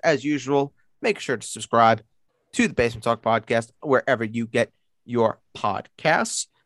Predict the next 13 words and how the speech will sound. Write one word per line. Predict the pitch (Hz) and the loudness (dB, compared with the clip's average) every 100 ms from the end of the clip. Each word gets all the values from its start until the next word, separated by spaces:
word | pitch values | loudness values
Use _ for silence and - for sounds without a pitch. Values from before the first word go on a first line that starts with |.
| - | -2
A | 127 131 | 2 2
little | 139 339 370 | 2 -2 -4
bit | 214 | -8
of | |
a | - | -12
programming | - 175 190 170 151 127 | -4 -2 0 -2 -2 0
note | 127 139 - _ _ | 2 2 -2 _ _
for | 131 120 117 | -4 -4 -4
you. | 101 131 208 262 _ _ _ | -2 -2 -2 -6 _ _ _
Um, | 120 120 117 113 110 _ _ _ _ - | 0 2 2 -2 -8 _ _ _ _ -4
Adam | 151 180 214 160 | 0 0 -2 -4
will | 151 | -8
not | 135 131 180 208 | -4 0 0 -2